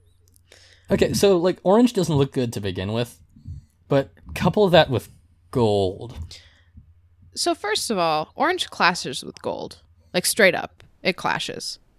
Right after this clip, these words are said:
Speaker 2: And second of all, the Philadelphia Flyers' biggest rival is a team that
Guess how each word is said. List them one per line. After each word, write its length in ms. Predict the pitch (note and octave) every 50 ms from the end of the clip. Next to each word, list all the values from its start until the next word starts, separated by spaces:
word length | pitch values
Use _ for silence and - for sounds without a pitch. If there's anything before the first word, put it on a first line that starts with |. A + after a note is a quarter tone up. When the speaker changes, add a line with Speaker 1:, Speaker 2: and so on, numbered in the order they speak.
| - - _ - - - _ _ _ _
Speaker 2:
And 140 | - G#3+
second 300 | - - F4 F#4+ - E4+
of 120 | B3 G3 F3
all, 340 | E3 D#3+ D#3+ D3+ F3 F#3+ - _ _ _ _ _ _ _ _ _ _ _ -
the 100 | G3+ G#3+
Philadelphia 560 | - E4 F4+ F#4+ E4 C#4 A#3+ - - G3 F3+
Flyers' 840 | F3+ - - G3 F#3+ F#3 E3 D3+ C#3+ - - F#3+ - - - - _ _ _ _ _ _ _ -
biggest 340 | - D4 C#4 C4 A3+ - -
rival 480 | F3 F3 E3+ - F#2 E2+ C#2+ - G3 - _ _ _ _ _ _ _ _ _ _ _
is 140 | - G3 G3
a 60 | G3
team 360 | G3 - - C4 B3+ A#3+ A3
that 260 | G#3 F#3 F3+ F3 -